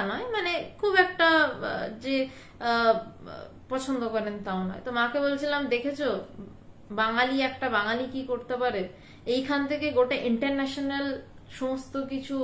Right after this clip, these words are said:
control down হচ্ছে, কোন আশ্রমে কি হবে, নেদারল্যান্ডসে বলো, লন্ডনে বলো, কোথায় কি হবে সব control হচ্ছে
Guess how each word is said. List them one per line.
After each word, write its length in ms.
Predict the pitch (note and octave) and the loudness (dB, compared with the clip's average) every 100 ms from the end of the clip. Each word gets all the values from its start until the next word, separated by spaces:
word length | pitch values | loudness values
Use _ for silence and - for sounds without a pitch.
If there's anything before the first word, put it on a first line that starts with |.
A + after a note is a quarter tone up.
| B3 | 0
control 420 | A#3+ A#3 A#3+ B3 A#3 | 0 0 4 4 4
down 240 | G#3+ G#3 G3 | 0 -2 -4
হচ্ছে, 360 | F#3 F3+ - F#3 F#3 - - - - | -6 -8 -8 -8 -8 -12 -18 -14 -2
কোন 200 | C4 C4+ | 2 4
আশ্রমে 460 | B3+ - C4 C4 B3+ | 4 0 -4 -4 -4
কি 100 | B3+ A#3+ | -6 -4
হবে, 260 | A3+ G#3 G#3 | -2 -2 0
নেদারল্যান্ডসে 800 | A3 A#3+ B3 A#3+ A#3+ A#3+ B3+ A#3+ A3+ | 2 2 4 2 2 0 2 2 2
বলো, 260 | A#3 A#3+ A3 G3 F#3+ - - F#3+ G3 | 0 0 0 -2 -6 -10 -12 -4 0
লন্ডনে 460 | G#3+ A3 A#3+ B3 B3 | 2 2 0 0 2
বলো, 140 | B3+ B3 | 2 2
কোথায় 340 | A3 B3+ B3 A#3 | -2 0 0 2
কি 60 | B3+ | 0
হবে 160 | B3 B3 | 2 0
সব 160 | B3 A3+ | -2 -2
control 380 | A3+ G3+ A3 G3 | -4 -2 -2 -2
হচ্ছে 320 | F3+ - - | -2 -6 -14